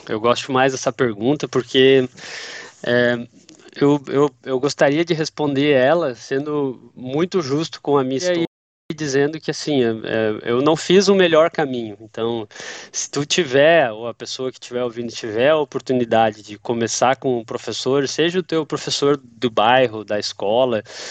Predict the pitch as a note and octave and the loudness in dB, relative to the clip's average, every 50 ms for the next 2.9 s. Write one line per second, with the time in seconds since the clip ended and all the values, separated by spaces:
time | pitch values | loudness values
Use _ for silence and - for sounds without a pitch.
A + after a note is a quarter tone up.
0 | - - _ - - - - C3 - - C#3 D3 D#3 C#3+ B2 A#2+ B2+ C#3+ E3 D#3+ | -16 -18 _ -20 -10 -4 -4 -2 0 0 0 0 0 0 2 2 4 4 2 0
1 | C3+ - _ _ - - - - - - - _ - - - - D#3 D#3+ - - | -2 -6 _ _ -20 -20 -20 -20 -20 -20 -20 _ -14 -12 -6 -4 -4 -2 -2 -2
2 | G#3+ G3+ D#3 - - _ _ _ _ _ - E3 D3+ D3+ D3 D3 C#3+ | -2 -2 -2 -4 -10 _ _ _ _ _ -6 -4 -2 -2 0 -2 -2